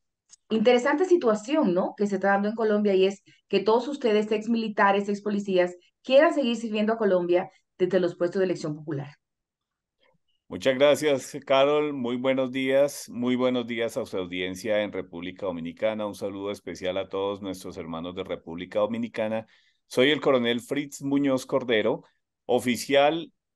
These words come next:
Speaker 2: retirado de la Fuerza Aérea Colombiana y que estoy dispuesto a seguir contribuyéndole al país, ya no desde las filas de las fuerzas militares, sino desde el ámbito político en la,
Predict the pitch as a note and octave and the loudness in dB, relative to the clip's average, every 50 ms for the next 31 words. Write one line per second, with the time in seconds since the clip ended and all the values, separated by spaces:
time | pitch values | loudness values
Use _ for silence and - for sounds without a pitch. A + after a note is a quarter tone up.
0 | _ _ _ - A#2+ - C3 B2+ B2 B2+ A#2+ A#2 A#2+ A#2+ B2 C3 C#3+ D3+ D3+ D3 | _ _ _ -12 -2 0 0 0 2 0 -2 2 6 6 8 8 6 6 6 4
1 | C3 G#2 G#2 F#2 F2 G#2+ G#2 G2+ - B2 A2+ A2+ A2+ A#2 A#2 A#2 - C3+ B2 G#2 | 4 4 4 2 2 -2 -4 -4 0 2 2 2 2 0 -4 -4 -4 -4 -4 -4
2 | G2 F#2 F#2 F#2+ F#2 F2+ G2 A#2 C#3+ D#3+ _ _ _ A#2 B2+ D3+ F3 F3 D3+ - | -4 -2 0 0 0 0 0 -4 -6 -6 _ _ _ -2 -2 -2 -2 -6 -10 -14
3 | _ _ - - A2+ F#2+ - - - G2 G2 G#2 G2+ A2 G#2+ - _ A#2+ A2+ A2 | _ _ -10 -8 -8 -8 -8 -4 -4 -2 -2 -2 -4 -8 -10 -8 _ -6 -6 -4
4 | - A2+ A2 - A#2+ G2+ F#2+ F2+ F2+ F2+ - A2 G#2 G#2 G#2+ G2+ F#2+ F2+ D#2+ F2 | -4 -4 -4 -4 -4 -6 -6 -6 -8 -6 -6 -8 -6 -6 -6 -6 -4 -4 -4 -6
5 | F2+ F2+ G2 G#2+ A2+ A2+ - _ C3+ B2+ B2 A#2 A#2 A#2+ - - F#2+ F2+ A2 A2+ | -4 -4 -4 -4 -4 -4 -2 _ 0 0 0 0 -4 -6 -8 -10 -8 0 2 4
6 | A#2+ B2 B2 C3 C3 C3 B2+ B2+ B2 C3 B2 A2 F#2+ F#2 - - A#2 A2+ A2 A#2 | 4 4 2 2 2 2 2 0 -2 -2 -2 -2 -4 -6 -6 -8 -6 -2 -2 -2
7 | A#2 A2+ A#2 G#2 F#2 E2 - - F#2 F#2 - B2 B2+ D3 D3+ D#3 D#3 D#3 E3+ D#3+ | -2 -2 -2 -2 -2 -4 -2 -6 -8 -4 -4 -6 -4 -4 -4 -6 0 2 2 2
8 | D3+ D#3 D#3 - - _ _ _ _ _ _ _ _ _ - - C3 B2+ B2+ B2+ | 2 2 -4 -8 -12 _ _ _ _ _ _ _ _ _ -4 0 2 2 4 4
9 | B2 A#2 A2+ G#2 A2+ G#2+ G#2 G2+ G#2 G#2 A#2 A2+ - C3 B2 - _ B2+ B2+ B2+ | 4 2 2 0 0 0 0 0 0 -4 -8 -6 -6 -8 -8 -6 _ -2 -2 0
10 | B2+ A#2+ A2+ - B2 A2+ A2 - - C3+ C3+ C3+ - _ _ _ _ _ _ - | 0 -2 -2 -4 -10 -10 -8 -4 -4 -4 -4 -4 -12 _ _ _ _ _ _ -4
11 | G2+ A2 A2+ A2+ A2 A2 G#2+ G#2+ G#2+ G#2 G2+ G2+ G2+ F#2+ G2 G2 G2 F#2+ F#2+ F#2 | -2 -2 0 0 0 0 0 -2 -2 -4 -4 -6 -4 -2 -2 0 0 0 0 -2
12 | F#2 F2+ F2 F2 F2 E2+ E2 | -2 -2 -2 -4 -4 -6 -8